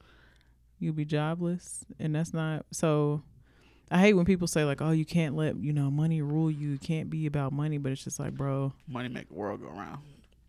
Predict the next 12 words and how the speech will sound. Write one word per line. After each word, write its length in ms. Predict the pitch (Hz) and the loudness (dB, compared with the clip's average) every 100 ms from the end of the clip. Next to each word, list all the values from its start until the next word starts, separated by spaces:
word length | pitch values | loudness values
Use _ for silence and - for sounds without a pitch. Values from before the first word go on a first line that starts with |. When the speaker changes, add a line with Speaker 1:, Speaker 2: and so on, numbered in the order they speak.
| _ _ - | _ _ -4
Speaker 1:
Money 440 | 139 156 180 170 | 0 2 2 0
is 120 | 151 | -2
what 320 | 143 147 135 - - | 0 0 0 -4 -6
keeps 460 | 165 156 - - - | -4 -4 -6 -12 -2
us 560 | 143 139 - - - - _ _ - - - | 0 0 -2 -8 -10 -16 _ _ -20 -18 -8
secure. 680 | - 127 - 165 143 143 - _ 185 | -6 -4 0 2 4 0 -6 _ 2
<laughs> 420 | - - 110 - | 2 -4 -18 -10
Speaker 2:
Cash 480 | - 156 147 143 143 | 2 4 4 2 -2
rules 320 | 147 143 143 | 0 -2 -2
everything 440 | 127 123 - 117 | -2 -2 -4 -6
around 420 | 123 117 120 117 117 | -4 0 2 0 -2
me. 220 | 120 | -6